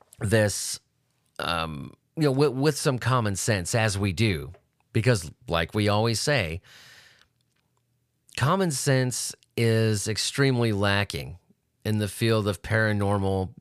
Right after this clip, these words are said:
supernatural research these days. It is. It's sadly, uh, ju-, just gone. People don't look at things at face value anymore.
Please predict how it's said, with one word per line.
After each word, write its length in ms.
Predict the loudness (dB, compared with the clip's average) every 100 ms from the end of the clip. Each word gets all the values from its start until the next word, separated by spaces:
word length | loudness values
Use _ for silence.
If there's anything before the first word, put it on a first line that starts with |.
| -10
supernatural 760 | -6 -2 0 0 0 0 0
research 560 | 0 0 0 -2 -4 -6
these 240 | -6 -6
days. 400 | -6 -8 -10 -12 -14 _ -20 -20 -20 -20 -20 _ _
It 140 | 2 4
is. 400 | 4 2 -4 -6
It's 160 | -4 -4
sadly, 840 | -4 0 2 2 0 0 0 0 -4 _ _ _ _ _ _ _ _ _ -18 -6
uh, 220 | -4 -2 -4 -8 -6
ju-, 140 | -4
just 560 | -4 -4 -4 -4 -6 0
gone. 500 | 0 0 -4 -10 -18 _ -20 -20 -20 -20 -20 -20 _ _ _ _ _ _ _
People 240 | -4 0 0
don't 300 | 2 2 2
look 240 | 0 0
at 180 | -4 -2
things 640 | 0 2 2 0 -2 -6 -12 _ _ _ _ _ _ _ _ _ _ 0
at 180 | 0 2
face 280 | 0 0
value 480 | 2 2 4 2 2
anymore. 520 | 2 2 2 0 -2